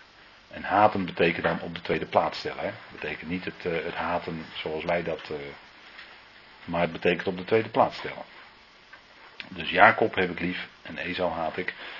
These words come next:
Maar dat was dus voordat zij geboren waren, zei God dat al. Dus toen hadden ze nog goed, nog kwaad gedaan, zegt Paulus. Ja, en er is natuurlijk dan echt geen spel tussen te krijgen.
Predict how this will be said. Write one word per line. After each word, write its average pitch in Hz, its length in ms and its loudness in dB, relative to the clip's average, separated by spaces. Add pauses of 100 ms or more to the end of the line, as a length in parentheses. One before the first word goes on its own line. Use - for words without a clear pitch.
(120)
Maar 117 420 8 (200)
dat 98 140 0
was 101 180 6
dus - 320 0 (160)
voordat 110 360 6
zij 87 360 0 (440)
geboren 160 360 4
waren, 123 320 6 (420)
zei 95 180 0
God 101 180 4
dat 87 160 0
al. 78 140 2 (1200)
Dus 107 200 6
toen 104 120 4
hadden 98 240 8
ze 92 180 2 (120)
nog 131 240 4
goed, 131 240 2
nog 98 220 0
kwaad 151 260 6
gedaan, 104 340 0
zegt 104 220 0
Paulus. 80 500 -2 (640)
Ja, 92 160 0
en 92 120 0
er 101 80 2
is 98 100 2
natuurlijk 101 280 0
dan 98 200 4
echt - 220 4
geen 95 140 6
spel - 240 6
tussen - 260 -2
te - 80 -6
krijgen. 82 460 0